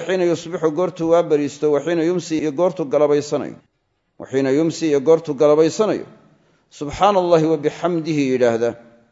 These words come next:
Allah baa xumaan ka nasahan, Allah waa u tasbiixsanaya, xaalaan ku dheehanahay mahadnaqaan Rabbi u mahadnaqayana, ama xaalaan ku dheehaayo mahadnaqa Rabbi aan u mahadnaqayana.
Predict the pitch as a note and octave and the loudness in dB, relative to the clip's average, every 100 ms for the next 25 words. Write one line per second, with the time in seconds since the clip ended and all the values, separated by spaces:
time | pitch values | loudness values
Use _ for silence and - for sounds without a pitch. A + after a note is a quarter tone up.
0 | _ _ _ B2 D3+ D3+ D3+ D3+ D#3 E3+ | _ _ _ 0 2 4 2 2 -2 -2
1 | E3 D3 B2 B2 A#2+ B2+ - - B2+ C#3 | -2 -2 -2 0 0 -4 -10 -10 -2 0
2 | C3 C#3+ D#3 D3 C3+ C3 - - D3+ C3 | 2 0 -2 -6 -6 -8 -6 -2 0 0
3 | G#2 - - _ _ _ _ _ _ _ | -2 -8 -18 _ _ _ _ _ _ _
4 | - C#3 C3+ B2 - C#3 C3 C#3 B2+ B2+ | -2 2 2 0 -2 0 0 0 0 0
5 | B2+ B2 C#3 C#3 C3 C#3 C3 B2 C3 A#2 | 0 -2 -2 -2 -2 0 -2 -2 -2 -2
6 | A#2 A#2 A2 G#2 A#2 - _ _ - C#3 | -2 -4 -4 -6 -8 -16 _ _ -8 -6
7 | C3 C#3 C3+ B2 - C3+ C3+ B2+ C3+ A#3 | -2 0 0 0 -4 0 0 2 0 -4
8 | G3+ _ _ _ _ _ _ A#2 B2 A#2+ | -10 _ _ _ _ _ _ -4 -2 0
9 | C3 D3+ C#3+ B2+ D3 C#3 A2+ B2+ B2 A#2+ | 0 0 2 0 2 0 -2 -2 -2 -2
10 | A#2 G#2+ G#2 F#2 | -4 -6 -8 -10